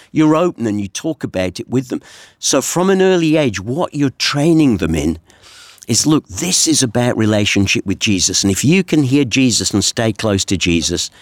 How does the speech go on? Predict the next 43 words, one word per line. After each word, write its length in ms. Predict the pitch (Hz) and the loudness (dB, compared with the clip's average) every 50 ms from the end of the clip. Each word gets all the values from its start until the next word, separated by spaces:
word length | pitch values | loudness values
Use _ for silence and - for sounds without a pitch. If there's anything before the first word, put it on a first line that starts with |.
| - - - - - - _ _ _ | -20 -20 -20 -20 -20 -20 _ _ _
yeah, 200 | - 254 208 151 - - | 0 2 2 2 0 -2
like 260 | 117 110 107 104 120 | -2 -2 -2 -2 -2
Jesus 380 | 107 117 113 110 90 120 107 | -2 -2 -2 0 -2 -4 -4
said 300 | - - - 180 156 101 | -4 -2 0 0 0 2
in 240 | 95 98 101 101 101 | 2 2 2 2 2
that 240 | 104 101 104 - _ | 2 0 -2 -6 _
passage 480 | - 139 165 - - 180 143 - - - | -6 -6 -4 -2 -2 -4 -4 -4 -6 -4
there, 320 | 95 90 87 87 87 90 - _ - - _ _ _ _ _ - | -2 0 0 0 -2 -6 -12 _ -20 -20 _ _ _ _ _ -2
there'll 160 | 139 139 135 | -2 -2 0
be 100 | 135 131 | -2 -2
times 340 | - 147 143 143 143 131 139 | -2 0 0 0 0 2 2
when 140 | 151 147 | 2 2
the 80 | 147 151 | 2 2
world 440 | 143 160 156 151 147 139 135 - - _ _ _ _ _ | 2 2 2 2 -2 -4 -8 -12 -16 _ _ _ _ _
doesn't 300 | - 156 175 180 180 - | -4 -2 -2 -2 -2 -2
like 240 | - 175 87 - 156 | -2 -2 -4 -4 -6
you. 180 | - 147 - - _ | -10 -14 -16 -10 _
Actually, 500 | - 180 123 - - - 98 87 95 117 - _ _ _ _ _ _ - | -6 -6 -4 -4 -4 -4 -2 -2 -2 -2 -4 _ _ _ _ _ _ -2
there'll 220 | 113 135 135 127 | 0 0 0 0
be 100 | 117 131 | 0 -2
times 460 | 127 - - 151 147 151 156 143 - | -4 -2 -2 0 2 2 2 2 2
when 200 | 131 139 131 131 | 0 0 0 0
the 80 | 123 120 | 0 0
world 340 | 113 123 123 110 104 98 - | 2 2 2 2 0 -2 -2
hates 320 | 104 95 87 - - - | -2 -2 -2 -2 -6 -8
you. 100 | - - - - | -10 -12 -6 -4
And 100 | 135 123 | -2 -2
do 100 | - 160 | 0 0
you 60 | 175 | 0
know 100 | 208 202 | 0 0
what? 260 | 196 214 104 101 - - | 0 -4 -4 -6 -6 -4
I 120 | - 214 | -4 -4
think 220 | 196 - - - - | -2 -2 -2 -2 -2
we've 140 | 123 104 | -4 -4
got 180 | 98 117 - - | -2 -4 -4 -4
to 80 | - - | -6 -4
settle 360 | - - - 90 - - 69 78 | -4 -2 -4 -4 -6 -10 -14 -14
that. 200 | - - - _ _ _ _ _ _ _ - - _ _ _ _ _ _ _ _ _ - | -14 -18 -18 _ _ _ _ _ _ _ -20 -20 _ _ _ _ _ _ _ _ _ -4
Not 240 | 143 175 220 277 - | -2 -2 -2 -2 -2
everybody 640 | - 170 175 - - 156 131 - 127 135 131 120 123 | -2 -2 0 0 0 -2 0 0 -2 -2 0 -2 -2
will 200 | 120 123 135 123 | 0 0 0 0
like 460 | 110 117 107 110 117 127 131 - _ - | 2 0 0 0 0 -2 -2 -4 _ -8
me. 260 | - - - - | -8 -8 -10 -16